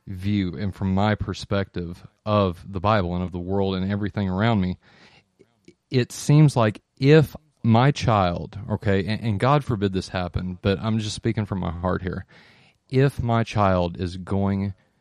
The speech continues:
to die, right, it, which be, let's, let's face it, that's a very likely possibility, especially in the day we live in now. But if my child is not, and God is going to allow my child to grow up and, you know, whatever he's got,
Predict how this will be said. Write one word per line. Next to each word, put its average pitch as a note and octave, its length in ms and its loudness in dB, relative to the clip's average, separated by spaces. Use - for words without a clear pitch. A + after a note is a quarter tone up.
to G#2 140 -4
die, F#2 500 -6
right, F#2 360 0
it, F#2+ 180 -6
which G2+ 340 -8
be, G#2+ 180 -4
let's, A2 320 -4
let's G#2+ 200 -4
face G#2+ 200 -2
it, F2 60 -4
that's F#2 180 -4
a F#2 40 -4
very F#2+ 320 0
likely F#2 320 -2
possibility, F#2+ 800 -2
especially A2+ 560 4
in G#2 120 4
the F#2 120 0
day F#2+ 200 2
we F#2 140 0
live F#2+ 200 0
in G2 80 -2
now. A2 240 0
But A2+ 300 4
if B2+ 300 0
my A#2 140 0
child A2+ 300 0
is F#2 100 -2
not, G2+ 240 0
and F#2 240 -2
God G#2 320 4
is F#2 240 -4
going G2+ 460 -2
to F#2+ 420 -4
allow F#2+ 240 -2
my G2 120 0
child F2 240 -2
to E2+ 40 -10
grow F2 240 -4
up A#2 420 4
and, F#2 420 -6
you G2 120 -6
know, F2+ 220 0
whatever A#2+ 640 0
he's G#2+ 300 -4
got, G2+ 340 0